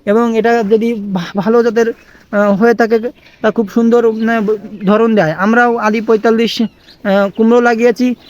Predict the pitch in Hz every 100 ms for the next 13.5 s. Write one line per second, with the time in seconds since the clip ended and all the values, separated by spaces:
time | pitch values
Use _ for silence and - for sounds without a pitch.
0 | _ 208 202 226 226 220 226 233 233 226
1 | 214 226 233 240 226 _ - 214 220 226
2 | 208 240 233 226 214 196 139 - _ _
3 | - - _ _ _ - 214 240 240 240
4 | 226 233 233 247 240 240 - _ 226 202
5 | 226 233 233 226 214 240 240 226 _ -
6 | 214 208 233 226 226 233 208 226 240 240
7 | 254 254 - _ _ 214 208 202 208 202
8 | 202 233 233 233 220 220 233 240 226 226
9 | 226 233 233 240 226 - _ - 214 220
10 | 185 226 226 208 196 226 233 208 185 151
11 | - _ _ _ _ _ - 214 247 254
12 | - _ _ 202 190 220 240 220 226 240
13 | 226 202 247 233